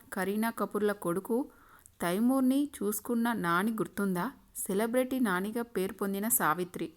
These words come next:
ప్రస్తుతం రామ్ చరణ్ ఉపాసన ముద్దుల కూతురు క్లింకారను చూసుకుంటుందట. గతంలో సావిత్రి షాహిద్ కపూర్, మీరా రాజ్పుత్ల దగ్గర కూడా పనిచేశారు. రామ్ చరణ్ ఉపాసన కొత్త ఇంటిని కట్టుకొని అందులోకి షిఫ్ట్ అయి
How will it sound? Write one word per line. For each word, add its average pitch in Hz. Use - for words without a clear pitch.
ప్రస్తుతం 262
రామ్ 185
చరణ్ 254
ఉపాసన 214
ముద్దుల 202
కూతురు 208
క్లింకారను 269
చూసుకుంటుందట. 208
గతంలో 277
సావిత్రి 233
షాహిద్ 220
కపూర్, 247
మీరా 208
రాజ్పుత్ల 170
దగ్గర 196
కూడా 202
పనిచేశారు. 170
రామ్ 208
చరణ్ 277
ఉపాసన 233
కొత్త 185
ఇంటిని 220
కట్టుకొని 196
అందులోకి 269
షిఫ్ట్ -
అయి 233